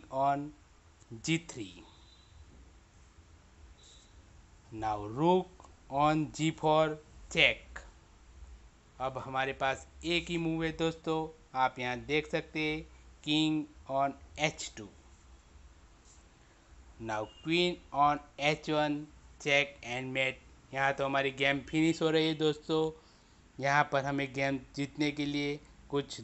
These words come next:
दूसरा वेरिएशन सोचना पड़ेगा। तो चलो दोस्तों,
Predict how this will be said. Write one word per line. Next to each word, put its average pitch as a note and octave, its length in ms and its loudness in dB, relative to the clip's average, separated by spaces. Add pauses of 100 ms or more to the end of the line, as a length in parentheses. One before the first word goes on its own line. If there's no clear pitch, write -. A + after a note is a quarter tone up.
दूसरा D3 340 2
वेरिएशन C#3+ 580 0
सोचना C#3 380 -2
पड़ेगा। C3+ 440 0 (460)
तो C3 80 -4
चलो C#3 340 0 (2000)
दोस्तों, D#3 500 8